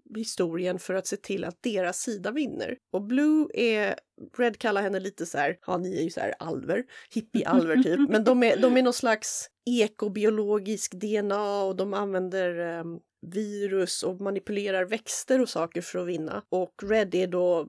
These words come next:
Speaker 1: ja, men supertechno, cyberpunk-framtiden. Hon är någon slags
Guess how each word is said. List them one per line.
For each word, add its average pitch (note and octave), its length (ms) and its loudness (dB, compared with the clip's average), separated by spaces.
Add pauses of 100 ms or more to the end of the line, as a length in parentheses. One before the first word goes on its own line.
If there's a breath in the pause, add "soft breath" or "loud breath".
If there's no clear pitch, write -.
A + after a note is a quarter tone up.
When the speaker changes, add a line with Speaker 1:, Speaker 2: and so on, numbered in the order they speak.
Speaker 1:
ja, - 100 -4
men F#3 120 -4
supertechno, F3+ 1300 -4 (260)
cyberpunk-framtiden. F3+ 1500 -2
Hon G#3+ 140 0
är F#3 60 0
någon E3+ 120 -4
slags - 480 -8